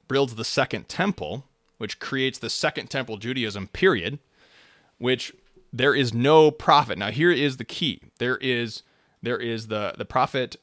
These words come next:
Zechariah and Haggai who help them establish the temple. Now, the temple is established in order that the Messiah will come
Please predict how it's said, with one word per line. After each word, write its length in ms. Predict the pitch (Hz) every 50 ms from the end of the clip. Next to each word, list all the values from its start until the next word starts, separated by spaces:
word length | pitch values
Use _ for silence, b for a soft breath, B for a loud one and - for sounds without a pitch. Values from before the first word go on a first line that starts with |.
| -
Zechariah 580 | 135 117 117 - - - 131 120 123 127 127 131
and 120 | 139 143
Haggai 480 | - 127 113 104 85 90 85 85 98 110 123 - _ _
who 180 | - 131 123 110
help 380 | - - 123 123 123 - -
them 300 | - 123 117 117 117 117 - -
establish 640 | 120 - - - 113 107 110 110 117 113 107 -
the 100 | - 101
temple. 420 | - - 135 131 120 - 87 71
Now, 160 | 87 92 95 95
the 80 | 98
temple 300 | - - 147 156 - 175
is 80 | 147 127
established 800 | 123 117 - - 139 143 170 180 143 117 101 104 104 - - - _ -
in 140 | 123 117 113
order 220 | 113 123 135 131
that 220 | 110 113 110 -
the 220 | - 113 110 113 113
Messiah 680 | 101 104 113 - - - 95 95 101 104 107 107 - - -
will 200 | - 110 107 107
come 440 | - - - 180 165 101 78 -